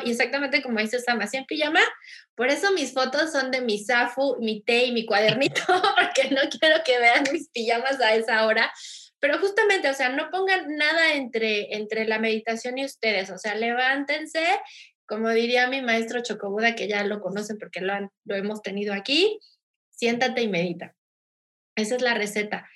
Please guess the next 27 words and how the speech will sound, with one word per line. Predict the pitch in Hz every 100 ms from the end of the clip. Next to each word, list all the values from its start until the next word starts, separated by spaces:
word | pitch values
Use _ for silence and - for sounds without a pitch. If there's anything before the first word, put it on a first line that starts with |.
| _ _ _
Empiecen, | 214 226 233 247 277
como | 254 220
dice | 226 247
Sam, | 240
con | 240 233
cinco | 233 226
minutos. | 233 220 240 247 302 294
No | 233
es |
necesario, | 226 226 180 208 202 214 214 196 180
pues, | 175 185 - -
tratar | 180 175 202 220
de |
llegar | 208 196 202
a | 214
la | 196 170
hora, | 202 220 233 240 262
cinco, | - 247 247 269
diez | 240
minutos | 233 233 233 233 233
al | 196
día, | 220 226
como | 220
ustedes | 208 240 247
se | 254
vayan | 226 247 247
sintiendo. | 214 196 208 208 226 294